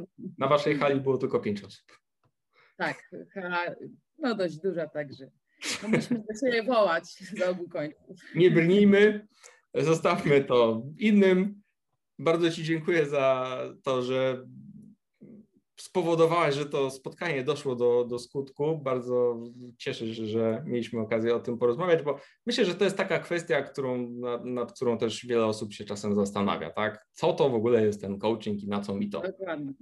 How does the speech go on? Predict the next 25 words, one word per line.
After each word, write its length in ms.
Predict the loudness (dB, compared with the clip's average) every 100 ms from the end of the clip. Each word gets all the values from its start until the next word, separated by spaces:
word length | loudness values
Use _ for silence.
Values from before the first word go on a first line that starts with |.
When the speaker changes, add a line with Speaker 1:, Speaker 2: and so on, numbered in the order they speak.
| -10 -2
Speaker 1:
Także 200 | 0 0
cieszę 320 | -2 -2 -2
się, 80 | -4
Speaker 2:
Dokładnie. 40 |
Speaker 1:
że 100 | -2
Speaker 2:
A 120 | 2
ja 100 | 2
się 40 | 0
Speaker 1:
poruszyłaś 220 | -4 -2
ten 100 | -2
Speaker 2:
cieszę, 140 | -2 0
że 60 |
Speaker 1:
temat. 160 | 2 2
Speaker 2:
mogłam 240 | 0 -2
cię 140 | -2 -4
przymaglować, 680 | -2 0 0 0 0 -2 -2
więc 240 | -6 -6 -6
generalnie 720 | -4 -2 -2 -2 0 2 2 0 0 -2 0 -2
<laughs> 720 | 0 -2 -4 -8 -10 -10 -10 0
to 60 |
Speaker 1:
Ciężko 280 | 2 2 0
Speaker 2:
bardzo 140 | 4 6
Speaker 1:
było. 360 | 6 4 0 -12 _ _ -20 -16 -14 -14 -18 -20 -20 _ _ -8
Speaker 2:
Na 80 | -6
pewno. 440 | 0 0 0 -2